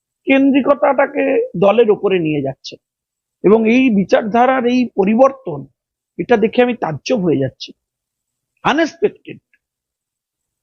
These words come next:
আমি বিজেপিতে এসে এটা আমার ভালো লেগেছিল, যেখানে একনায়কতন্ত্রের সিদ্ধান্ত হয় না,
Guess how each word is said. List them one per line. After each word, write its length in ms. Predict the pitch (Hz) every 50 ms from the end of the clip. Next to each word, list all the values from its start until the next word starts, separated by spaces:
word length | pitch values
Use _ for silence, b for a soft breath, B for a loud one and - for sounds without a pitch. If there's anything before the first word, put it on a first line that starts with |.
| _ _ -
আমি 160 | 190 254 294
বিজেপিতে 440 | 247 214 269 311 320 320 311 302 330 339
এসে 160 | 320 - 330 320
এটা 120 | 269 320
আমার 160 | 311 302 285 226
ভালো 220 | 202 254 302 330
লেগেছিল, 420 | 311 302 254 214 160 - - 156 - - - _ _ _ -
যেখানে 280 | 226 226 277 277 277
একনায়কতন্ত্রের 960 | 277 269 269 269 - - 277 294 294 269 - - 285 285 269 254 277 262 - -
সিদ্ধান্ত 400 | 254 208 180 - 202 180 175 - 160
হয় 200 | 143 139 120 113
না, 60 | -